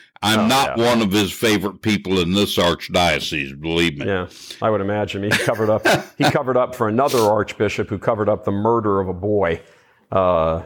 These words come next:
Speaker 2: you know, back in, uh, Springfield, Massachusetts.
Speaker 1: Right.
Speaker 2: It's disgusting.
Speaker 1: Yes, he is disgusting. I got one letter from him, four paragraphs.
Speaker 2: Uh-oh.
Speaker 1: All except the first paragraph,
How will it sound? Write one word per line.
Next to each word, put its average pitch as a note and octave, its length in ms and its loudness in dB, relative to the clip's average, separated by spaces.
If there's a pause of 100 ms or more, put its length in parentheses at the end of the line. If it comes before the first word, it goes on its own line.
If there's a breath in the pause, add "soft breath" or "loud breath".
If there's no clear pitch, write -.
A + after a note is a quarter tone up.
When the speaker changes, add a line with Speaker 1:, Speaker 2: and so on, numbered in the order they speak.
Speaker 2:
you G#2+ 60 -2
know, G2 100 2
back G2+ 260 0
in, F#2 200 0
uh, F2 100 0
Springfield, F#2 760 -2
Massachusetts. F#2 760 -4
Speaker 1:
Right. F2 320 2
Speaker 2:
It's - 160 -10
disgusting. - 800 -4 (360)
Speaker 1:
Yes, A2 440 0 (200 soft breath)
he B2+ 200 2
is A#2 240 2
disgusting. F2 840 -6 (400 loud breath)
I G#2+ 140 0
got B2 260 2
one B2 320 2
letter A#2+ 300 2
from G2+ 360 0
him, C#2 200 -8 (280 soft breath)
four C3 360 2
paragraphs. F2+ 880 -2 (400)
Speaker 2:
Uh-oh. F#2 220 -4
Speaker 1:
All C3+ 240 2
except B2+ 460 -2
the F2+ 60 -10
first B2+ 420 -2
paragraph, C#3 680 0